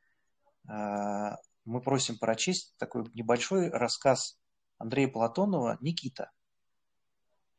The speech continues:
Это рассказ о том, как,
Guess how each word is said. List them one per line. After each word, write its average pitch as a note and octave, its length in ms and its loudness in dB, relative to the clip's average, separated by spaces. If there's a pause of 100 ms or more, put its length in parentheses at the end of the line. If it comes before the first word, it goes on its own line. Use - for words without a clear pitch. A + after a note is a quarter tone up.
(1080)
Это B2 200 0
рассказ C3+ 400 6
о C3 60 6
том, G#3+ 200 4
как, - 440 -2